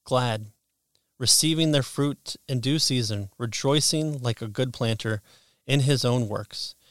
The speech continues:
And the inspired David, foretelling also the voice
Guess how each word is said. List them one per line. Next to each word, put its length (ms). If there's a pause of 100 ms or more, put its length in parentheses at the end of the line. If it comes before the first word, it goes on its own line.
(440)
And 120
the 200
inspired 520
David, 360
foretelling 680
also 360
the 100
voice 340